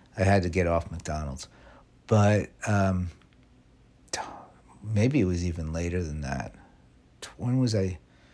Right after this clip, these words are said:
really, the last time I was, I g-, I gained a lot of weight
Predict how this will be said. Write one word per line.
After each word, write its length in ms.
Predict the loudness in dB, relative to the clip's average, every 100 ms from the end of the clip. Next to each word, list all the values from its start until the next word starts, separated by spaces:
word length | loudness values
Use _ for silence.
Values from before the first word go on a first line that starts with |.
| -20 -20 -20 -20 -20 _ _ -20 -20 -20 -20 -20 -20 -12 -2
really, 960 | 2 6 6 8 8 6 6 4 0 -4 -14 -18 -20 -16 -6
the 100 | -2
last 440 | 0 2 2 -2
time 560 | -2 0 0 0 -2 -6 -12 _ _
I 200 | -6 -4
was, 440 | -2 -2 -4 -6 -8 -16 -10
I 180 | -6 -4
g-, 120 | -6 -10 -4
I 120 | -2
gained 320 | -2 -2 -2
a 60 | -2
lot 280 | -2 -2
of 60 | -2
weight 440 | -4 -6 -6 -10